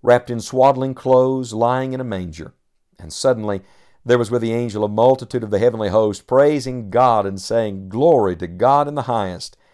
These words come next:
and on earth peace, goodwill toward men." This is a glorious day,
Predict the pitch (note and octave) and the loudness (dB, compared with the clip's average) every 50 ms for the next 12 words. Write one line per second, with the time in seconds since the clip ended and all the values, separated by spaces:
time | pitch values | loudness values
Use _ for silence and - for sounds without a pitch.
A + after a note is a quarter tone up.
0 | _ _ _ _ _ _ _ _ _ _ _ _ - F#2 G2 G2 A2 A2+ A2+ B2+ | _ _ _ _ _ _ _ _ _ _ _ _ -8 -6 -2 0 0 2 4 4
1 | C3 A#2 G2 E2+ - - _ _ - - C#3 B2+ G#2 E2+ - - - - - - | 4 4 2 0 -4 -8 _ _ -8 -6 -6 -4 -4 -6 -10 -12 -16 -18 -20 -20
2 | _ _ _ _ _ _ _ _ _ _ _ _ _ _ _ _ - A2+ A2 A2 | _ _ _ _ _ _ _ _ _ _ _ _ _ _ _ _ -8 -6 -4 -2
3 | A2+ B2 A2+ G2+ F#2 - - G#2+ G2+ F#2+ F2 F2+ F2+ E2 D#2 D#2 - - _ _ | 0 0 0 0 -2 -4 -4 -4 -4 -4 -4 -6 -8 -8 -10 -14 -18 -20 _ _
4 | _ _ _ _ _ _ _ _ _ _ _ _ _ _ - - A#2 C#3 C#3 - | _ _ _ _ _ _ _ _ _ _ _ _ _ _ -10 -4 -2 -2 0 0
5 | B2+ G2 A2+ G2+ G2 A2+ B2 C3 C3+ C#3+ D#3 C3 - - C3+ B2 G#2+ G2 F2+ C#2+ | -2 -4 -4 -6 -2 0 0 2 2 0 -2 -6 -8 -6 -4 -2 -2 -2 -6 -10
6 | C2 _ | -16 _